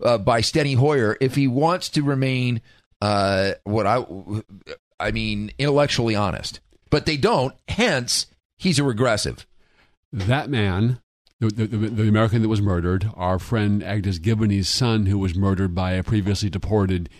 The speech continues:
Speaker 2: illegal alien, and so many, so many others, are merely roadkill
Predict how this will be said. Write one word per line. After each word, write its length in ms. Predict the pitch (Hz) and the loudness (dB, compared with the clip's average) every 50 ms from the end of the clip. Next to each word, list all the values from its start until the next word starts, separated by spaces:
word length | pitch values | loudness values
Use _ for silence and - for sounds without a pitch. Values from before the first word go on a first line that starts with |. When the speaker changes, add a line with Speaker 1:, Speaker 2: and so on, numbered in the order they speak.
| - - | -8 -4
Speaker 2:
illegal 360 | 117 113 107 104 90 107 98 | -2 0 0 0 0 0 -2
alien, 340 | 90 90 87 92 90 92 92 | -2 -2 -2 -2 0 0 0
and 160 | 90 90 85 | 0 -2 -2
so 240 | - - 120 120 117 | -2 -2 0 2 2
many, 300 | 110 107 101 98 98 95 | 2 4 2 2 0 0
so 260 | - - - 117 110 | 0 -2 0 2 2
many 320 | 107 104 98 95 95 92 | 2 2 2 2 0 0
others, 540 | 87 87 76 80 76 71 73 69 - - - _ _ _ _ _ _ _ _ _ _ _ _ _ _ _ _ _ _ _ _ _ _ _ _ _ _ | -2 -2 -2 -4 -4 -4 -4 -6 -6 -8 -10 _ _ _ _ _ _ _ _ _ _ _ _ _ _ _ _ _ _ _ _ _ _ _ _ _ _
are 140 | - 104 107 | -2 0 2
merely 380 | 110 107 110 117 127 131 131 123 | 4 4 4 4 4 4 4 4
roadkill 880 | 104 87 107 113 117 123 123 113 98 - - 104 78 - 65 62 58 | 4 4 4 4 4 4 2 0 -2 -4 -4 -4 -4 -4 -8 -12 -14